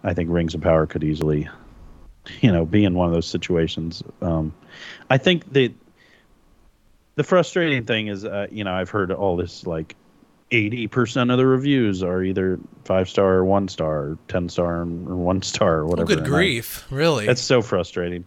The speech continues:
Speaker 1: It's so frustrating. And, and so that means
Speaker 2: Right.
Speaker 1: that the score, like, the score on I M D B is six point eight. And I just, it's so annoying. Like, there's been
Speaker 2: One
Speaker 1: one,
Speaker 2: star?
Speaker 1: two, e-, one, two episodes, whatever, you know, there haven't been that many episodes out.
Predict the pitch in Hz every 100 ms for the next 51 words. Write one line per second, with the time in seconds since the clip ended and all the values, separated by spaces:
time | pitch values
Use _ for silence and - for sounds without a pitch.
0 | - 123 107 127 113 110 95 - 92 92
1 | 92 95 95 107 117 131 117 113 110 117
2 | 113 101 143 135 131 135 131 98 90 -
3 | - - - - 110 104 98 98 - -
4 | 110 95 92 92 90 87 87 85 80 -
5 | - - 85 82 85 92 85 104 - -
6 | - _ _ _ _ _ _ _ - -
7 | - - - _ _ - 143 - 185 190
8 | 190 226 113 101 113 151 131 147 131 135
9 | 165 254 285 135 - 131 214 180 143 147
10 | 127 123 107 110 143 143 135 127 123 127
11 | 127 120 113 107 117 110 113 107 107 104
12 | 117 127 123 120 117 117 117 110 - -
13 | 98 92 90 87